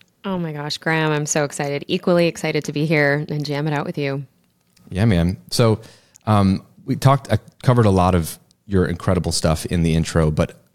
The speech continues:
Speaker 2: can you just walk us through, you've gone through a lot. You've had some dark moments in your life, and I know I, I, I don't wanna start there, but I wanna start there because I really think it, your story will lend a lot of, um, credibility and,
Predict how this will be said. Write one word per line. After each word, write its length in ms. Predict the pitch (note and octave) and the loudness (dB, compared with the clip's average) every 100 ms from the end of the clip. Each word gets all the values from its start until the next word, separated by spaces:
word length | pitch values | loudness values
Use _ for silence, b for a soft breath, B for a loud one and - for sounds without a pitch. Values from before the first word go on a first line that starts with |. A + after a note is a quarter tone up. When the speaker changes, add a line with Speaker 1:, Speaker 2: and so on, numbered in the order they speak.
| - | 0
Speaker 2:
can 140 | B2+ | 4
you 80 | D#3 | 4
just 180 | B3+ E3 | 2 0
walk 280 | G#2 G2+ - | 2 2 0
us 100 | - | 0
through, 80 | |
you've 220 | G#2+ D3+ D3 | 2 2 2
gone 200 | D3 C3 | 2 2
through 240 | - G2+ | 2 2
a 60 | E2 | 2
lot. 500 | E2 D#2 D2 C#2+ - | 2 2 0 -4 -4
You've 140 | G#2 | 0
had 180 | A2+ G2+ | 2 2
some 200 | G2+ F2+ | 0 0
dark 340 | F2+ F2 F2+ | 2 0 2
moments 300 | F2+ F2 E2+ | 2 2 0
in 80 | F2 | 0
your 100 | E2+ | 2
life, 180 | E2 E2 | 2 0
and 120 | G2 | 0
I 60 | G#2 | 2
know 260 | A2 A2 | 4 2
I, 60 | G2+ - | 0 -2
I, 100 | G2 - - | -6 -6 -8
I 60 | |
don't 220 | F2+ G#2 - | -2 -2 0
wanna 160 | F#2+ | -2
start 400 | E2+ - G#2 G2 | -2 0 0 2
there, 100 | G2 | 0
but 120 | F2 | 0
I 100 | F2 | 0
wanna 400 | F2+ F#2+ G#2+ A#2+ | 0 0 2 4
start 380 | A2 - F#2 E2+ | 2 2 0 2
there 160 | F#2 F2 | 0 2
because 240 | F2 F#2+ | 0 0
I 60 | F2+ | 0
really 440 | F#2 G2 A2+ G#2+ | 0 0 2 2
think 380 | - G2 F#2 - | 0 -2 -4 -4
it, 180 | F#2+ F2 | -8 -8
your 280 | F2 F#2 G#2 | -6 2 2
story 460 | G2+ - G2 F#2 F2 | 2 0 2 2 2
will 120 | E2+ | 0
lend 280 | F2+ F#2 F2+ | 2 2 2
a 40 | |
lot 240 | F2 F2 | 0 0
of, 200 | E2+ D#2+ B B B B - | -2 -6 B B B B -4
um, 300 | E2 D#2+ D#2 | 0 0 0
credibility 760 | - G2 E2 F2+ F#2 F2+ E2 | 0 0 2 2 2 2 0
and, 280 | - D#2+ D#2+ | 0 0 -2